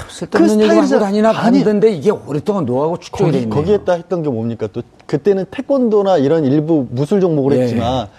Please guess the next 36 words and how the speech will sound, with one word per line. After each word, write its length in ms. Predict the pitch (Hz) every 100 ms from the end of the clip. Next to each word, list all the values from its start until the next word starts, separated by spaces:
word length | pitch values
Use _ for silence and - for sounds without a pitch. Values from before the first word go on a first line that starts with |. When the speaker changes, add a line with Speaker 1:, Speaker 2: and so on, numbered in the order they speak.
| -
Speaker 2:
최순실 380 | - 254 247 -
씨 80 | 196
같은 180 | 180 -
경우는 280 | 156 151 143
그걸 200 | - 196
살짝 280 | 254 254
바꿔서 340 | - - 175 175
펜싱 440 | - 330 302 330 156
이런 160 | 165
걸로 140 | 185 160
바꿨잖아요. 580 | 104 139 123 107 90 98
Speaker 1:
예. 400 | 117 107 85 82
Speaker 2:
그런 240 | 226 294 -
종목들로 580 | 165 220 220 226 202
해서 340 | 185 170 233 247 - -
체육회 400 | 294 294 - 247
단체 320 | 135 139 185
만들어가지고 800 | 143 143 143 139 127 143 202 220 - _ 113
외관 400 | 131 165 208 170
지원하고 600 | - 165 185 165 151 160
국가 280 | - 185
지원도 400 | 160 101 160 170
Speaker 1:
어. 40 | 143
Speaker 2:
받고 240 | 120 92
이런 120 | 262 294
거 80 | 262
하려고 180 | 247
했던 180 | 220 208
거 80 | 170
아니에요? 340 | 120 110 104 117 170 147 - - - - - _ -
Speaker 1:
야, 720 | - - - - - - - -
그런데 540 | - 180 196 214 220 - - - - - - - - - - - -
이렇게 280 | - 214 220
일 120 | 185
차 180 | 170 214
떨어지고요. 560 | 233 220 160 156 143